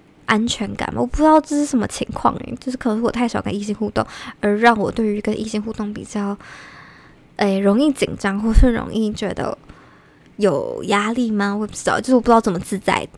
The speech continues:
的感觉。就是如果老师是女生，我好像整个人就会放松一点点。对，就是我甚至如果出，出门逛街，看到一家店里面全部都是男性，我可能，如果我，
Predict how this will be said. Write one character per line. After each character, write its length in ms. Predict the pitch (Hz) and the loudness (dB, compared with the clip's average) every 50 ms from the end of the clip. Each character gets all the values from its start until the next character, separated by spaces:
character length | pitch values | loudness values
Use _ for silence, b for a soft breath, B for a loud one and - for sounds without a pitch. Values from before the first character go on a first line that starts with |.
| - - | -12 -8
的 80 | - | -6
感 180 | - - - - - - - | -6 -6 -6 -8 -10 -14 -10
觉。 260 | - - - - - - B B B B B | -10 -8 -8 -8 -10 -14 B B B B B
就 120 | - - 226 | -6 -4 -4
是 100 | 220 240 - - | -4 -6 -8 -6
如 160 | - 220 208 | -2 0 2
果 160 | 214 208 196 | 2 4 4
老 160 | 180 165 - | 2 2 0
师 160 | 190 - 202 | -2 -4 -4
是 120 | 208 220 214 | -4 -2 -2
女 160 | 214 190 175 | -2 -4 -4
生， 220 | 190 - 196 196 | -6 -6 -6 -4
我 100 | 190 180 | -4 -4
好 220 | 190 190 196 208 196 | -4 -4 -2 -2 -2
像 140 | 202 214 233 | 0 0 0
整 140 | - - | -2 -2
个 80 | - - | -6 -6
人 120 | - - | -10 -8
就 100 | 190 - | -4 -2
会 80 | 202 196 | -2 -2
放 200 | 202 - - - - 202 | -2 -2 -4 -6 -6 -6
松 240 | - - - 190 190 - | -8 -6 -6 -6 -6 -6
一 100 | - 214 - | -8 -8 -8
点 140 | - - - - - | -8 -10 -8 -6 -4
点。 140 | - 185 - B B B B B B B B B - | -6 -6 -6 B B B B B B B B B -8
对， 140 | - - - - b b b b b b b b b _ _ - | -8 -8 -8 -10 b b b b b b b b b _ _ -12
就 140 | - - 370 | 0 6 8
是 80 | 427 | 8
我 200 | 339 226 247 247 | 8 8 6 6
甚 180 | 254 - 359 349 | 6 6 6 6
至 260 | 339 370 370 320 294 - - _ - - - _ _ - | 8 8 8 6 4 0 -6 _ -20 -20 -20 _ _ 2
如 120 | - 262 262 | 4 6 8
果 200 | 262 254 240 233 - - - _ - | 8 8 6 6 2 -4 -20 _ -8
出， 380 | - - - 294 277 269 269 | -2 2 4 4 4 4 2
出 300 | 277 - - - 302 294 | 0 -2 -2 0 2 4
门 220 | 294 285 247 - - | 4 4 2 2 2
逛 260 | - 247 233 214 208 | 4 4 4 4 2
街， 160 | - - 220 | -2 -2 -2
看 120 | 220 - 240 | -2 0 0
到 80 | 247 | 0
一 120 | 226 - 233 | 2 2 2
家 180 | - 233 214 | 2 2 2
店 200 | 208 - 233 208 | 2 0 0 0
里 60 | 202 | 0
面 100 | 196 208 220 | 0 0 0
全 200 | - - 208 196 | 0 -2 -2 0
部 80 | 202 | 0
都 100 | 208 208 | 2 4
是 40 | 208 208 | 4 2
男 200 | 208 - 208 208 | 2 0 -2 -2
性， 160 | 220 214 208 | 0 0 0
我 260 | 202 208 214 220 247 277 | 0 2 4 6 6 6
可 400 | - - 214 208 214 - 220 208 | 4 0 -4 -2 0 0 0 2
能， 360 | 202 196 202 202 202 202 214 226 | 2 2 2 2 0 0 0 4
如 140 | - 247 269 | 6 8 8
果 120 | 254 254 | 8 8
我， 120 | 226 190 | 6 6